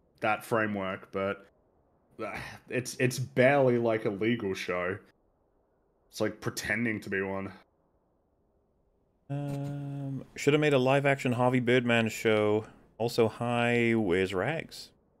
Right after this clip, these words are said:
Speaker 2: He shall return, don't you worry.
Speaker 1: We don't need to make a live-action Harvey Birdman. We got Harvey Birdman. It is the show that it was, the animated show.
Speaker 2: Yeah, guys, don't wish for things like that. Know what'll happen.
Speaker 1: It's, uh,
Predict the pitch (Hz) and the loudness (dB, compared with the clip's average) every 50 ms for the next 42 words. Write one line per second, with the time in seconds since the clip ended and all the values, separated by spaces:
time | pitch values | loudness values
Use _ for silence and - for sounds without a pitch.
0 | _ _ - 101 104 123 127 - 123 123 127 131 131 139 135 135 - 117 123 117 | _ _ -6 -4 -4 -4 -4 -4 -4 -2 -2 0 -2 -2 -4 -6 -6 -6 -6 -6
1 | 82 - 50 60 67 76 95 98 - - - 113 117 104 87 90 57 52 - - | -6 -8 -8 -8 -8 -8 -8 -8 -12 -10 -12 -10 -8 -6 -6 -6 -6 -10 -12 -14
2 | - _ _ _ _ _ _ _ _ _ _ _ _ _ _ _ _ - 135 143 | -18 _ _ _ _ _ _ _ _ _ _ _ _ _ _ _ _ -6 0 2
3 | 170 196 196 175 143 151 185 175 - - 156 147 135 131 131 - 123 113 110 110 | 2 2 2 0 0 0 0 0 -2 -6 -6 -4 -4 -4 -2 -2 -2 0 0 2
4 | 107 110 107 104 104 104 104 101 - - 113 101 104 107 107 104 104 104 92 90 | 2 0 0 0 0 -2 -2 -4 -6 -8 -8 -6 -4 -4 -4 -4 -4 -6 -4 -4
5 | 101 101 104 98 98 98 95 95 101 101 107 110 110 135 143 - 123 123 117 113 | -4 -4 -2 -4 -6 -6 -6 -6 -6 -6 -6 -2 0 0 0 0 0 0 0 0
6 | 107 107 107 92 107 101 101 101 95 101 95 95 95 98 107 110 - 117 120 123 | 0 -2 -4 -2 -2 -2 -2 -2 -4 -4 -6 -6 -8 -8 -10 -8 -6 -2 0 0
7 | 123 123 127 123 117 - - 135 123 127 123 117 110 110 - 110 117 117 101 90 | -2 -2 -2 -6 -4 -2 0 0 2 2 2 0 -2 -2 -2 -4 -4 -2 -2 -4
8 | 92 92 92 104 107 110 113 113 110 104 101 92 92 95 92 - - - 95 90 | -6 -8 -6 -6 -4 -4 -4 -4 -4 -6 -6 -6 -6 -8 -10 -10 -8 -8 -6 -6
9 | 92 95 - - _ _ _ _ _ _ _ _ _ _ _ _ _ - 95 90 | -6 -8 -10 -14 _ _ _ _ _ _ _ _ _ _ _ _ _ -12 -12 -10
10 | - 87 87 87 87 - - 110 107 87 95 92 - - 92 - 90 87 85 - | -8 -6 -6 -6 -6 -2 -2 -2 0 0 -2 -2 -2 -4 -4 -4 -4 -8 -6 -8
11 | 82 80 - 85 80 80 - _ _ _ _ _ _ _ _ _ _ _ _ _ | -10 -8 -8 -8 -8 -10 -12 _ _ _ _ _ _ _ _ _ _ _ _ _
12 | _ _ _ _ - 98 92 87 80 85 87 90 87 90 - 131 131 - - 160 | _ _ _ _ -12 -10 -8 -8 -8 -8 -10 -10 -8 -2 -2 -2 0 4 6 6
13 | 160 156 156 156 | 8 8 8 6